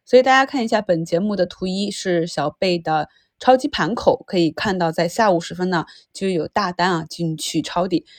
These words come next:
这种呢，就是我平常在节目中讲的对大资金的追寻。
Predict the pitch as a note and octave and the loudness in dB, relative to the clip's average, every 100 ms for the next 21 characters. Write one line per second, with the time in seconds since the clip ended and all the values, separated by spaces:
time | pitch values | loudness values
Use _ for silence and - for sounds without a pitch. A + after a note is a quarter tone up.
0 | _ E4 C#4+ F#3+ F3+ F#3 G#3 F#3 D#3 - | _ 2 4 2 2 0 -2 0 -2 0
1 | E3+ F3+ E3+ F3 E3+ D#3+ F3 F#3+ F#3+ F#3 | -2 -2 0 0 0 -2 -2 -4 -4 -4
2 | C#3+ D3+ D#3 D#3+ F#3+ E3+ - E3+ F3 E3+ | -2 -4 -4 -2 -4 -6 -10 -8 -6 -4
3 | D#3 G3 A#3 - D3+ | -4 -2 -4 -2 -2